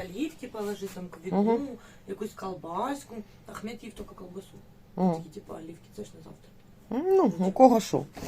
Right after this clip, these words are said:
Speaker 2: Так, тягни це все на коридорку. Чи на кухню.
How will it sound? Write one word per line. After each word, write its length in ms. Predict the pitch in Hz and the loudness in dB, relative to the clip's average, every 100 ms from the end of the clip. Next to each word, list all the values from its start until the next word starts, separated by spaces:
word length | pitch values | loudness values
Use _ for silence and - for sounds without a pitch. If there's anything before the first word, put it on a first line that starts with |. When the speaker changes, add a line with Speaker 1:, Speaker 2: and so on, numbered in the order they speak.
| - - | -12 10
Speaker 2:
Так, 160 | 220 - - | 10 10 4
тягни 320 | - 294 339 254 | 10 12 12 10
це 140 | 220 | 6
все 260 | 196 208 185 | 4 6 6
на 360 | 190 185 180 175 | 6 4 4 4
коридорку. 560 | 208 208 269 247 170 160 - - - - - - - - | 6 8 6 4 -2 -6 -14 -20 -20 -20 -20 -20 -20 -2
Чи 120 | 180 | 2
на 200 | 180 170 | 6 6
кухню. 460 | - 277 190 190 | 6 6 6 4